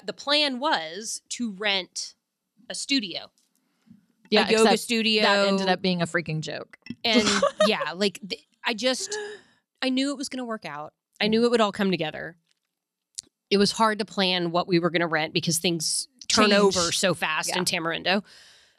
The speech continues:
Speaker 1: Um, that, yeah, we did not find a space to do it in. And then when Monica got there, it became this thing of, "Okay, so here are our options. We can straight move all the beds out of one of the rooms, maybe, you
Speaker 2: Right.
Speaker 1: know, and, like, try and make space." But that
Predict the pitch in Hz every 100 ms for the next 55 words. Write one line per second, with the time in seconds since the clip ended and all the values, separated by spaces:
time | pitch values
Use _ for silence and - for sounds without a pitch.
0 | - 220 208 202 202 - _ - 233 233
1 | 277 180 185 185 190 185 208 214 190 -
2 | 156 - 151 156 - 78 - _ _ 190
3 | 170 175 175 170 170 170 165 165 180 208
4 | 208 - 160 160 160 165 175 - 156 165
5 | 160 151 - 175 160 156 156 - _ -
6 | 156 151 156 165 156 - - 50 - -
7 | - - - _ _ _ _ _ _ _
8 | 175 156 180 - 165 165 160 147 143 143
9 | 143 151 156 - 196 147 147 151 143 151
10 | 156 - - - - 247 220 214 240 247
11 | 254 226 214 190 - - 208 190 185 185
12 | 175 185 - 202 185 180 - - - _
13 | _ _ _ _ _ _ _ 180 190 175
14 | -